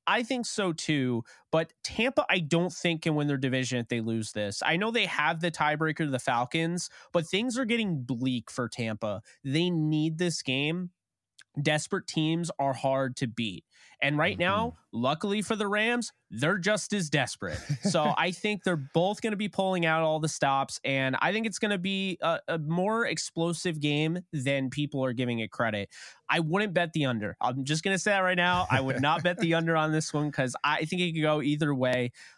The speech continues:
Speaker 1: Uh, but we're gonna move on to your side of the ball, the defense. What are
Speaker 2: Woo.
Speaker 1: your thoughts initially,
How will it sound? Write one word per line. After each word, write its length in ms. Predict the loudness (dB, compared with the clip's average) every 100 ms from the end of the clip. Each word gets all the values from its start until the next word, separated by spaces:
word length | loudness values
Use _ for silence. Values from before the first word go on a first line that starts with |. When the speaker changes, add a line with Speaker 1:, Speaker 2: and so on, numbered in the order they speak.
| _
Speaker 1:
Uh, 260 | 0 0 0 0
but 180 | 0 0
we're 160 | -2 0
gonna 140 | 0
move 220 | 0 2
on 180 | 2 0
to 100 | 0
your 300 | -2 0 0
side 260 | 2 2 2
of 60 | 2
the 60 |
ball, 340 | 0 0 0 0
the 120 | -2
defense. 920 | -2 -4 -4 -2 -2 -2 0 -2 -6 -10 _ -8 -4 0
What 200 | 4 6
are 60 |
Speaker 2:
Woo. 20 | 4
Speaker 1:
your 220 | 2 0
thoughts 420 | 0 2 2 0 -2
initially, 920 | 0 0 -2 -2 -2 0 0 -2